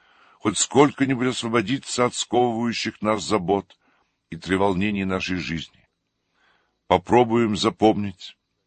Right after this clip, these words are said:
и в каждый свободный момент повторять в сердце эти три утверждения,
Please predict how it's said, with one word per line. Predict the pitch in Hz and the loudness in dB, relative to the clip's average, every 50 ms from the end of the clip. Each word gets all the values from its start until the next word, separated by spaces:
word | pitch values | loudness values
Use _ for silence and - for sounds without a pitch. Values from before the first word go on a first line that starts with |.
| _ _ _ _ _ _ _ | _ _ _ _ _ _ _
и | - 82 | -8 -8
в | - - | -8 -2
каждый | - 101 113 127 127 104 98 123 | 2 4 6 6 4 4 0 -2
свободный | 113 - - 120 117 101 107 117 110 95 104 113 | -2 0 2 2 4 4 4 2 2 0 -2 -2
момент | 113 113 110 104 104 107 101 92 - | -2 0 0 0 0 -2 -2 -6 -8
повторять | - 98 - - 101 98 92 90 87 87 - | -10 -12 -4 0 0 2 2 0 -2 -4 -8
в | - - - - | -14 -14 -12 -10
сердце | - - 90 90 87 - - - - - 67 - _ _ _ _ _ _ _ _ _ _ | -6 -2 -2 -2 -2 -4 -10 -14 -14 -14 -14 -18 _ _ _ _ _ _ _ _ _ _
эти | - 69 71 - - - | -8 -8 -6 -6 -6 -8
три | - _ - 95 117 123 | -10 _ -6 -2 -2 -2
утверждения, | 120 113 - - 95 104 101 92 76 60 55 78 85 82 78 76 71 71 | -2 -4 -4 -4 -4 -2 -2 -2 -4 -4 -2 -2 0 0 -2 -4 -8 -8